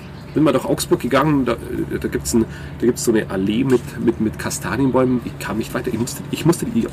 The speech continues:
hab dann irgendwann mal nichts mehr zum, zum Reinstopfen. Und dann muss ich notgedrungen aufgeben. Ich bin ein wahnsinniger Sammler. Und es hängt tatsächlich irgendwie auch von der Umgebung ab, ähm, was schöner ist, Muscheln oder Steine.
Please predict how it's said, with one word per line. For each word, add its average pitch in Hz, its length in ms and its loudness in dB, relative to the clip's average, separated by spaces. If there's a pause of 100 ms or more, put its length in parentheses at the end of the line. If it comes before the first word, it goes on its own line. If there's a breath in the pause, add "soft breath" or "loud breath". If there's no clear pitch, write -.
hab 120 100 -2
dann 151 160 4
irgendwann 131 240 4
mal 123 60 6
nichts 143 200 2
mehr 135 120 4
zum, 117 260 2
zum 113 140 0
Reinstopfen. 160 540 0 (280)
Und 123 60 -2
dann 123 100 2
muss 160 240 4
ich 127 80 6
notgedrungen 131 460 4
aufgeben. 170 420 0 (340 loud breath)
Ich - 60 -14
bin 110 120 2
ein 98 100 2
wahnsinniger 123 440 0
Sammler. 165 480 -2 (520 loud breath)
Und 127 280 2
es - 240 -2
hängt 160 240 2 (680)
tatsächlich - 480 0
irgendwie 143 280 2
auch 120 140 0
von 127 160 0
der 123 100 0
Umgebung 110 460 4
ab, 170 120 0 (680 loud breath)
ähm, 120 280 -2 (320)
was - 200 0
schöner 143 320 4
ist, - 220 -2
Muscheln 139 400 0 (140)
oder 127 240 2
Steine. 120 600 0